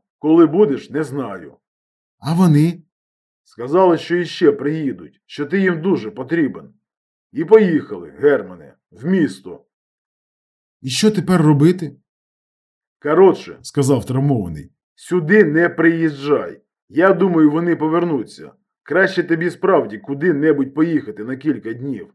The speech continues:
Хай тут усе вляжеться». «Та куди я поїду?» «Чорт, Гера, куди-небудь!» — закричав травмований. «Давай так», —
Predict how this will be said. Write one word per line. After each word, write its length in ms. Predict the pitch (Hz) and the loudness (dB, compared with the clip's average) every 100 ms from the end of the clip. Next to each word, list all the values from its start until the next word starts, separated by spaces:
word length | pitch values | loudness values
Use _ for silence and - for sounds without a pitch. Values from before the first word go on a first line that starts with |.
| _ _ _ | _ _ _
Хай 340 | _ 170 165 165 | _ 0 0 -2
тут 220 | 185 165 | -4 -6
усе 240 | 127 170 | -4 0
вляжеться». 720 | 135 127 147 - - - 69 - _ _ _ | 0 2 0 -2 -8 -20 -20 -20 _ _ _
«Та 100 | - | -10
куди 300 | 135 190 180 254 | 0 6 10 10
я 240 | 151 185 | 8 4
поїду?» 600 | 123 175 185 165 101 110 _ _ _ _ _ _ | 2 2 4 2 0 -12 _ _ _ _ _ _
«Чорт, 500 | _ - 180 131 - _ | _ 4 6 6 0 _
Гера, 440 | 95 165 156 101 - _ _ | 0 4 4 2 -10 _ _
куди-небудь!» — 1120 | 208 226 160 233 220 175 226 185 - 101 _ _ _ _ _ | 0 2 4 6 6 6 8 6 4 -8 _ _ _ _ _
закричав 520 | 107 139 165 175 120 | -8 -4 -2 0 -2
травмований. 720 | 139 139 143 127 85 71 62 _ _ _ _ _ | 0 0 0 0 -4 -10 -16 _ _ _ _ _
«Давай 420 | 131 190 160 - | 2 4 4 2
так», — 340 | 120 87 - | -4 -8 -16